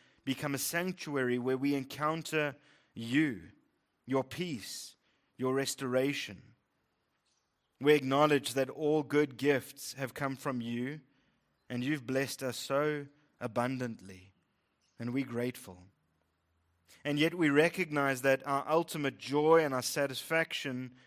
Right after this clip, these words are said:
are only found in you, you alone. And so, Lord, please help us never to idolize that which you have created, but to always fix our gaze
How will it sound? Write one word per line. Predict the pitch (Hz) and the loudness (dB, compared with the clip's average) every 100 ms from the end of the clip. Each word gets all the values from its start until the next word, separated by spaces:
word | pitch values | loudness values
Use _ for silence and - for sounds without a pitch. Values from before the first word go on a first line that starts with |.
| _ _ _ _ - | _ _ _ _ -6
are | 139 143 | -4 0
only | 160 165 160 | 0 2 -2
found | - 147 143 117 104 98 | -2 0 2 0 -6 -8
in | 120 113 | -6 -6
you, | 110 127 127 95 92 _ _ - | -4 -4 -4 -8 -16 _ _ -6
you | 131 151 | 0 2
alone. | 135 131 135 104 87 90 _ _ _ _ _ _ _ _ _ _ | 2 2 0 -4 -12 -20 _ _ _ _ _ _ _ _ _ _
And | 110 131 | -8 0
so, | 147 | 2
Lord, | 143 147 143 | 4 2 0
please | 156 160 - | -2 -2 0
help | 147 147 160 | 2 2 2
us | 143 | 0
never | 135 147 165 | 2 2 0
to | - 151 - | -4 -8 -2
idolize | 147 165 165 127 113 113 117 117 - - - | 2 2 2 2 2 0 -6 -8 -12 -16 -16
that | 127 139 147 | -2 0 0
which | 147 139 | -4 -2
you | 139 | 0
have | 139 139 | 0 0
created, | 147 139 151 185 - 98 _ _ _ _ _ _ _ _ | -6 0 0 -2 -8 -14 _ _ _ _ _ _ _ _
but | 151 143 | -2 0
to | 170 | -6
always | - 170 180 185 175 | -2 2 4 4 0
fix | - - 190 - - 147 | -2 0 2 0 -2 2
our | 139 | 2
gaze | 123 151 160 120 117 120 - | 4 4 4 2 -2 -4 -6